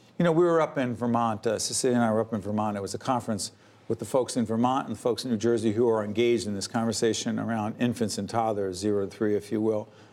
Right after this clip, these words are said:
Uh, the Terrell Fund actually, um, sponsored that event. I'm gonna ask you something. Vermont is engaged in this. New Jersey is engaged in it.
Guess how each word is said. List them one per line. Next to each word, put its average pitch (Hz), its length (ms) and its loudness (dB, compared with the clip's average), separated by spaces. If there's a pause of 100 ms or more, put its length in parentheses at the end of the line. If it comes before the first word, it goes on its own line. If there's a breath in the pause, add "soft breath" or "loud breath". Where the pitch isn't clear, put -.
(160 loud breath)
Uh, 107 220 0
the 104 120 -2
Terrell 117 260 2
Fund 107 260 -4
actually, 101 440 -2 (440 loud breath)
um, 104 400 -2
sponsored 107 460 -4
that 98 160 -2
event. 101 340 -4 (500 loud breath)
I'm 175 100 -2
gonna 175 120 -2
ask 147 220 -2
you 120 60 -6
something. 98 360 -6 (360)
Vermont 143 520 -2
is 127 140 -2
engaged 110 400 0
in 110 80 -2
this. 104 180 -4
New 117 80 -2
Jersey 151 360 2
is 110 80 -2
engaged 104 440 -2
in 104 80 -4
it. 104 180 -4